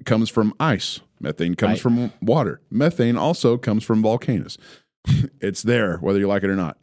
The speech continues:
Speaker 1: Now,
Speaker 2: Yeah. Yeah.
Speaker 1: let's get back to the issue at hand of, well, there's too many cattle on the planet because we're raising them en masse to feed humans.
Speaker 2: Okay, I think before we call something a problem and upset our existence because we've defined it a problem, we need to actually decide if it's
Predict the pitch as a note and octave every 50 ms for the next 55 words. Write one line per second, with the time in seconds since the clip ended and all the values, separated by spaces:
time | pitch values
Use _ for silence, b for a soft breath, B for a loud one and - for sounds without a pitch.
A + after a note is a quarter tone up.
0 | - - - A2 G#2 F2 - B B B B B B G#2+ G#2+ A2+ C#3+ D#3 C#3 -
1 | D#3 D#3 C3+ C#3+ C#3 C3+ B2+ - B2 B2+ B2 A#2+ - - A2+ G#2+ G#2+ A2+ A2 G#2
2 | G2+ G2+ G2 F#2+ F#2 F#2 - - G2+ G2+ G2 G2+ G2 - - - B2 B2 A#2+ A2+
3 | G#2+ G2+ - - A2+ A2+ A2 G#2+ G2 F#2 F#2+ F#2 F2 - - F#2+ F2+ F2+ F#2 -
4 | - - G2 F#2 F2 F2 F#2+ G2 F#2+ - - - F#2+ F#2 G#2+ G#2+ A2 G#2 F#2+ G2+
5 | F#2+ F#2+ F#2+ F#2 F#2 F2+ F2 F2 F#2+ A#2+ C3 A#2+ G#2 G2 F#2+ - - - F#2 E2
6 | - - F2+ F2+ F#2 E2+ - C#3+ C3+ F2 C2 - - - _ - C#3+ C3 - D3+
7 | C3+ C3 C#3+ - - F#3+ E3 C#3 B2+ B2+ - - C#3 C3 A#2 A#2+ A2 F2+ - -
8 | - - - - - A#2+ A#2 A#2 A#2+ A#2 G2+ - - - - - - B2+ A#2 A2
9 | - - B2+ A2 G#2 G2 F2+ - - - - G#2 F#2+ F#2 G2+ G2+ A2+ A2+ A2+ G#2+
10 | G#2 F#2 F2+ F2+ _ - G#2+ G#2 - - - - A2 A2 G#2+ - _ - G#2 G2
11 | F#2 F#2 F2+ E2+ - - b b b b b _ _ _ _ _ _ - A2 G2+
12 | F#2 F2+ F2 F2 G#2 A2 - - C3 B2 B2 B2+ - - - - F#2 E2+ E2 -
13 | G#2+ F2+ - - - - G#2 A2 A2 A2+ G#2 - - - A#2+ A2+ G#2+ G#2 A#2 G#2+
14 | - A2+ A2 A2 A2 A2 G#2+ G#2 - A2+ A2+ A2+ A2 G#2+ G#2+ G#2 G#2 G2+ G2+ F#2
15 | F#2+ F2+ G2 - - G2 F#2+ E2+ F2+ F2 - F#2 F#2 F2+ F2+ - F#2 E2+ -